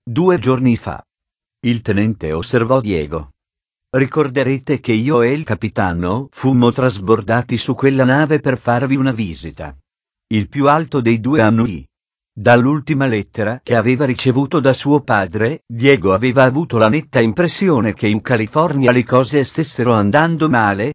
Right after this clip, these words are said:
ma il vecchio Don Alejandro de la Vega non aveva spiegato chiaramente di che si trattasse.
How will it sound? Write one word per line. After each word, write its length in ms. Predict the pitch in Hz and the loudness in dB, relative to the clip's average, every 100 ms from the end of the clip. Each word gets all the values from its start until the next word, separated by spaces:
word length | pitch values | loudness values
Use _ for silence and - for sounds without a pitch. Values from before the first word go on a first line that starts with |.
| - | -4
ma 100 | 113 | 0
il 80 | 127 | 2
vecchio 380 | 110 120 - 160 | 2 0 0 -2
Don 180 | 135 131 | 2 2
Alejandro 580 | 123 107 104 117 113 113 | 2 2 0 0 -2 0
de 140 | 101 | 2
la 80 | 113 | 4
Vega 420 | 113 101 113 156 | 2 2 0 0
non 200 | 110 110 | 2 4
aveva 320 | 110 104 127 120 | 4 2 0 -2
spiegato 640 | - 123 113 139 143 165 | -2 0 2 0 0 -2
chiaramente 640 | - 131 113 107 120 165 | 2 2 2 0 -2 -4
di 100 | 131 | -4
che 160 | 123 110 | -4 -6
si 140 | - | -6
trattasse. 800 | 110 117 - 107 67 - 69 64 | -2 -4 -2 -4 -4 -12 -14 -14